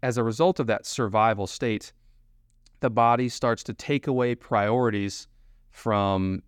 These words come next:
digestive processes and detoxification and keeps processes like the heart beating and the blood pressure going on in order to keep the lights on.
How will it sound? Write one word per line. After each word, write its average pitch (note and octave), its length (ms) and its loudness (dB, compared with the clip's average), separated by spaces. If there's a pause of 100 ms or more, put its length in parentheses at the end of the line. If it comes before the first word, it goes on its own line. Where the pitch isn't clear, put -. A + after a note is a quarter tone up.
digestive G#2 420 0
processes G#2 920 0 (340)
and G2+ 400 -2
detoxification A2+ 920 0 (500)
and A2 200 -2
keeps - 240 -2
processes A2 640 0
like G2 140 -4
the G#2 80 -6
heart A#2+ 240 2
beating G#2+ 380 0
and F#2+ 120 -2
the F#2 40 -2
blood B2 200 2
pressure G#2 200 -6
going G2 200 0
on F#2+ 100 0
in F#2+ 60 -2
order G2 180 -2
to - 60 -10
keep - 180 -4
the - 80 -2
lights G2 260 0
on. - 160 -8